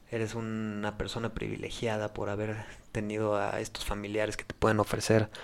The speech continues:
un lugar y un empleo y así, o no lo deberías de hacer, deberías de empezar a tú a crecer de acuerdo a, a tus met-, bueno, de acuerdo a tus objetivos y empezar a crear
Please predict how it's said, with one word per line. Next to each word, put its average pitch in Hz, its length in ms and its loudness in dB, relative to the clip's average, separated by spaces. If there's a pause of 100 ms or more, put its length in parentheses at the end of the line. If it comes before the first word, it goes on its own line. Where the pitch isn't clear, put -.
(240)
un 110 140 2
lugar 104 520 4
y 104 100 -2
un 107 160 0
empleo 107 720 2 (220)
y - 60 -6
así, 117 380 -2 (320)
o 110 140 2
no 110 140 2
lo 110 80 6
deberías 104 400 4
de 101 80 0
hacer, 117 420 2
deberías 101 320 0
de 104 60 -2
empezar 107 340 -4
a 104 60 -6
tú 113 240 0
a 104 80 -4
crecer 107 460 -4 (1000)
de 107 100 0
acuerdo 104 420 4
a, 98 480 -2 (280)
a - 80 -4
tus - 280 -10
met-, 107 280 0 (100)
bueno, 107 240 -2 (120)
de - 60 -6
acuerdo 110 300 2
a 98 380 -2
tus - 180 -10
objetivos 107 540 -4
y - 40 -6
empezar 104 280 -4
a - 40 -8
crear 104 360 -4